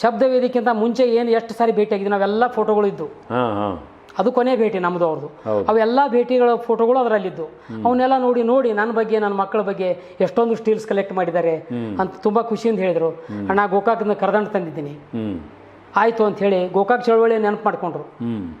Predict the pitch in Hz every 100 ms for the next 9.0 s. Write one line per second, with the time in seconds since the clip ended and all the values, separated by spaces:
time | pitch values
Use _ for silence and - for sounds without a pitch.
0 | - 185 202 196 196 185 190 180 175 185
1 | 214 208 196 196 175 170 180 185 175 170
2 | 170 156 147 147 113 107 98 160 180 208
3 | 196 190 208 208 180 180 175 185 175 160
4 | 165 151 151 - 110 104 87 78 - -
5 | 190 190 190 240 233 202 220 - 214 214
6 | 220 196 185 170 147 147 151 - - 110
7 | 208 262 269 220 226 220 220 208 - 190
8 | 170 165 170 165 180 156 151 117 107 95